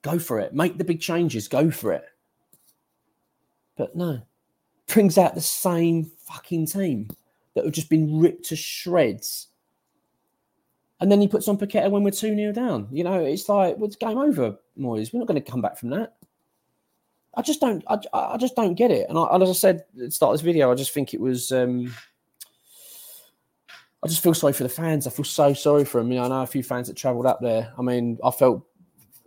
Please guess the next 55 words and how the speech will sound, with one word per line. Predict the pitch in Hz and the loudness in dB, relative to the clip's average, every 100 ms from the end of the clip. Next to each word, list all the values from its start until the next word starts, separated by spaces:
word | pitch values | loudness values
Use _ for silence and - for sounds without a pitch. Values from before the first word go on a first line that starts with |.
| - | -8
you | |
know, | 131 110 | -4 2
all | 139 151 | 4 4
of | |
us, | 117 - - - | 2 -6 -14 -12
you | 117 | -8
know, | 101 | 0
watching | 110 - 120 | 0 -2 -6
it | 87 | -6
was | 113 | -2
awful, | 127 113 113 | -2 -2 -4
but | 104 123 | -6 -8
the | |
poor | - 151 139 | -6 0 0
fans | - 123 113 | 2 0 0
that | - | -6
have | |
gone | 120 117 | -4 -2
up | 110 | -2
there, | 127 120 | -2 -2
I | |
know | 123 117 | -2 -4
a | |
few, | - 131 120 117 | -4 0 0 0
as | 113 113 | -2 -4
I | |
say, | - 120 113 117 | -2 2 2 0
and, | 117 113 _ _ _ _ - | -2 -6 _ _ _ _ 2
um, | 120 117 120 - | 4 4 -2 -2
I | |
mean, | 196 | 4
I, | 208 | 6
I | 185 180 | 6 4
got | 160 | 2
the | |
team | 151 151 139 107 | 0 2 2 2
right | 98 107 - | 2 0 -2
from, | 127 120 | -2 2
um, | 117 113 113 110 - _ _ - | 2 2 0 -4 -10 _ _ 6
earlier | 123 117 | 6 6
in | |
the | 110 | 0
day, | 104 98 92 95 _ _ _ _ _ - - - | 0 -2 -2 -8 _ _ _ _ _ -20 -20 -8
and | 123 113 107 - | -4 -4 -4 -4
I | 110 | -2
was | 113 | -2
just | 107 - | -4 -8
deflated. | - 117 110 98 101 - | -6 -2 -2 -4 -10 -6
I, | 117 | -6
I | 117 | -2
spoke | - 143 - | 6 6 6
to, | - - | -6 0
uh, | 117 | 2
Dave | 110 113 107 | 4 0 2
Walker | 131 123 - 117 117 | 4 4 4 4 4